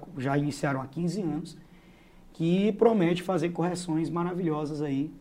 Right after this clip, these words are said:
e, e dar uma longevidade maior pra, pra o ser humano.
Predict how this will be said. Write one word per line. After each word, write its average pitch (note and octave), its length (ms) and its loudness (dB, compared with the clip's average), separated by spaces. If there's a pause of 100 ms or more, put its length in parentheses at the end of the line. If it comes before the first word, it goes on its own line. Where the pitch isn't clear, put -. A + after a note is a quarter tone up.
(480)
e, C#3+ 540 0
e C#3 60 0
dar D3+ 260 2
uma D#3+ 180 4
longevidade D#3+ 880 2
maior D3+ 400 -2
pra, E3 200 -6 (160)
pra E3+ 120 -8
o E3+ 60 -8
ser E3 180 -4
humano. E3 240 -8